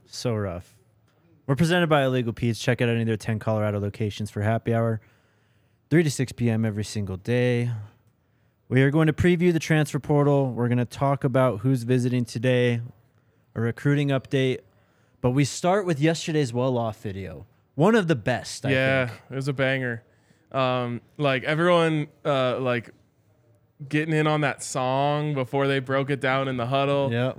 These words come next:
Speaker 2: Dill breaking it down in the huddle. Um, the Travis, all the Travis Hunter clips.
Speaker 1: Yep.
Speaker 2: Couple great throws, couple great runs. It was like, there was energy, a clear energy there yesterday.
Speaker 1: Yeah. Um,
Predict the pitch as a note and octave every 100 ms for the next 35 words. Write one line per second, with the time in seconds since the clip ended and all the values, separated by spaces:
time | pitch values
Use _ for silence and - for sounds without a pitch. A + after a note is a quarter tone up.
0 | A2 B2 C#3 D3 D#3 D3 D3 C#3+ D3+ C3+
1 | B2 C3+ D3 C#3+ B2+ C3 D3+ D3 D3 C#3+
2 | C#3+ _ _ _ - A2 G#2+ G#2 G2 G2
3 | G#2+ _ _ _ _ _ _ - C3 -
4 | D#3 D#3 D3 - C#3+ F3 F#3 E3+ F3+ D#3+
5 | D#3 D#3+ D3 C#3+ D3+ C#3+ C3 - - -
6 | A2+ A#2 - G#2 - D#3+ E3 E3 D#3 C#3+
7 | D3 D3+ C#3+ - E3 D#3+ D#3 D#3 C#3+ C#3+
8 | C#3+ C#3 C3+ C3 F3+ D3 B2+ A#2 - -
9 | _ _ _ _ G2 A#2+ C3+ E3 F3+ C#3+
10 | D3+ C#3+ A#2+ A#2 A2+ A#2 _ - C3+ -
11 | D3 D3+ C3 A#2 A2+ A2 G#2 G2+ G2 G2
12 | - F2+ F#2 G#2 _ _ _ _ - A#2+
13 | A#2 G2 - A2 G#2+ G#2+ G#2+ G#2+ G#2 G#2+